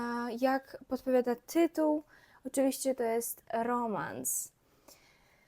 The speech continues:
Nie no, ja czuję taką lekkość, mi się tak podobała ta książka, bawiłam się fajnie przy tej książce. Mm, naprawdę mi się podobała, więc, e,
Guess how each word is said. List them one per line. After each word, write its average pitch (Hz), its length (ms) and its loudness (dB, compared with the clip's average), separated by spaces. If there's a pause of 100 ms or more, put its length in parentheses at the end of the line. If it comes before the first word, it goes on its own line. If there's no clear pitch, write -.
(1040)
Nie 247 340 6
no, 220 120 2
ja 254 260 6
czuję 349 260 6
taką 285 360 4
lekkość, 285 840 2
mi 330 220 4
się 320 180 0
tak 302 220 0
podobała 220 420 8
ta 185 100 4
książka, 254 640 -2
bawiłam 208 480 2
się 202 140 -10
fajnie 214 360 -6
przy 208 140 -18
tej 196 140 -4
książce. 294 580 -2 (600)
Mm, 240 480 2 (320)
naprawdę 254 440 6
mi 277 100 4
się 302 120 -4
podobała, 254 680 4 (680)
więc, 214 640 -2
e, 262 300 2